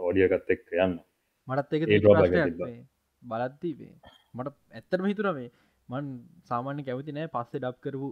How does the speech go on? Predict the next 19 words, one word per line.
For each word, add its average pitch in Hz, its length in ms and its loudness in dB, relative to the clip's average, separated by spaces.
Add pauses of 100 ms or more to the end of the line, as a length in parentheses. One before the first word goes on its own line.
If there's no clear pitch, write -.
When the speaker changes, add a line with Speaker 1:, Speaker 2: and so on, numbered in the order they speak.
(100)
Speaker 2:
ඒවට. 123 300 -4
ඔන් 120 120 -14
සෙට් 135 180 -10
Speaker 1:
හ්ම්. 107 120 -4
Speaker 2:
ඔඩියෝ 139 220 -2
තමයි 143 180 -4 (500)
මං 135 180 -6 (260)
සාමාන්‍යයෙන් 127 380 -8
ආස 127 140 -6
කරන්නේ. 135 280 -8 (520)
මේ 101 180 -20 (540)
අර 117 180 -12
ඒක 151 240 -4 (160)
නිකන් 165 260 -4
මට 135 240 -8
මාර 127 260 -4
විදියට 156 400 -2
මේ 131 1120 -14
දැනුණා. 143 400 2